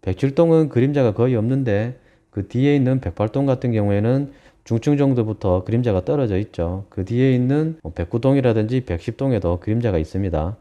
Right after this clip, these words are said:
여기 삼 단지 쪽에 앞에 있는 동들은 당연히 그림자가 없겠죠. 그렇지만 그 뒤에 있는 동들은 그림자가 다 있습니다.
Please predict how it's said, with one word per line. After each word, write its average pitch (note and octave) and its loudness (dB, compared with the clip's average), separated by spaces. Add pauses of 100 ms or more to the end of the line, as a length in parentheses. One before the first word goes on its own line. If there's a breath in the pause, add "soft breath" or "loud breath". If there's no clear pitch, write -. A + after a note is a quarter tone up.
(140)
여기 A#2 2
삼 D3 -2
단지 D#3 0
쪽에 B2 0
앞에 C3+ 0
있는 A2+ 2
동들은 G2 0
당연히 F#2 -2
그림자가 A2 0
없겠죠. E2+ -4 (300 soft breath)
그렇지만 G2+ 0
그 F#2+ -2
뒤에 A2+ 2
있는 A2+ 0
동들은 G2 0
그림자가 G2 0
다 D#2 -8
있습니다. F2 -4